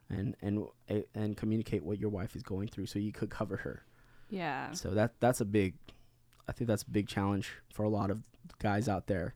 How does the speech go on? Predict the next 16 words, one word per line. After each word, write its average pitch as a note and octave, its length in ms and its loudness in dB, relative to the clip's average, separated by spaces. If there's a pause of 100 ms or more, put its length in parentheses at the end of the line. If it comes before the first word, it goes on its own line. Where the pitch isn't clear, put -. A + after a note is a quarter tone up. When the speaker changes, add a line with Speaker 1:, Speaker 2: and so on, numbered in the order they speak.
Speaker 2:
Yeah. E3 220 -6 (360)
Speaker 1:
To, F#2+ 200 0
to G2+ 500 0 (600)
have A2 480 2 (600)
the A#2 200 0
innate A2 500 6
sense G#2+ 480 0
or G2+ 280 2
feeling G#2+ 360 0
like, G2+ 260 0
"Okay, G#2 300 0 (180)
I A2+ 160 0
need C3 140 4
to B2 80 4
know A2+ 200 4
information. G2 680 0